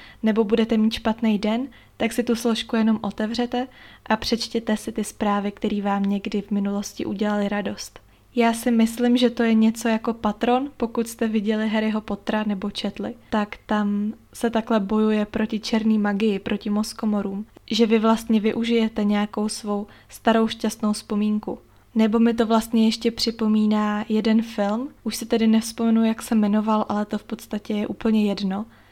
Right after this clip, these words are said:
Tam také zazněla taková zajímavá myšlenka a tou byla ta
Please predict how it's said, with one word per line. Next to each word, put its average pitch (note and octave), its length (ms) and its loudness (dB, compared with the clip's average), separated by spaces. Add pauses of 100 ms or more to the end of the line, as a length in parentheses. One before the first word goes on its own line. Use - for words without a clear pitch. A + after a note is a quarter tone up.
(100)
Tam G#3+ 240 4
také G#3+ 420 2
zazněla A3 640 4
taková G#3+ 480 -2
zajímavá G#3+ 500 2
myšlenka G#3 680 -2 (380)
a G#3 240 2
tou G#3+ 220 2
byla A3+ 260 2
ta A3+ 340 0